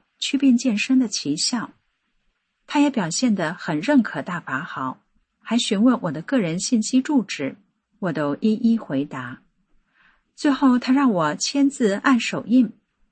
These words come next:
并让我看他写的是否属实。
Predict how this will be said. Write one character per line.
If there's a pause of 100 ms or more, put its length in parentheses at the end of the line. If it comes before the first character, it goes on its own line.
(180)
并
让
我
看
他
写
的
是
否
属
实。